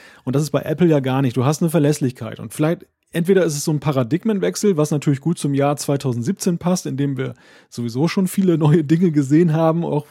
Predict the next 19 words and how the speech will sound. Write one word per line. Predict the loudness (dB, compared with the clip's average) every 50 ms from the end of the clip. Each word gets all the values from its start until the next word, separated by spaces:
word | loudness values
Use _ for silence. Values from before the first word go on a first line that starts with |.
| -10 -8
in | -4
der | -4 -4 -4
Kommunikation. | -2 -2 -2 -2 0 -2 -2 -2 -4 -2 -2 0 0 0 0 0 -4 -6 -8 -16 -20 -20 -20 -20 -20 -20 -20 -20 _ _ _
Oder | 0 2 2 2 2 2
aber | 2 2 2 2 0 0 -4 -8 -10 -8
es | -6 -6 -6 -6 -6 -8 -10 -12 -14 -6
fügt | -2 0 0 0 -2 0
sich | 2 2 2 2 2
dann | 0 0 2 2
doch | 2 2 2 0
irgendwo | 0 0 2 2 2 0 -2 -2 -2 -2
ein | -2 -4 -4 -2 -2 -2 -2 -2 -4 -6
in, | -8 -8 -6 -6 -8 -10
in | -10 -8 -6
das, | -4 -4 -4 -4 -2
was, | -2 -2 -2 -4 -6 -6
was | -6 -6 -4
Apple | -6 -2 0 2 2
macht. | 2 2 0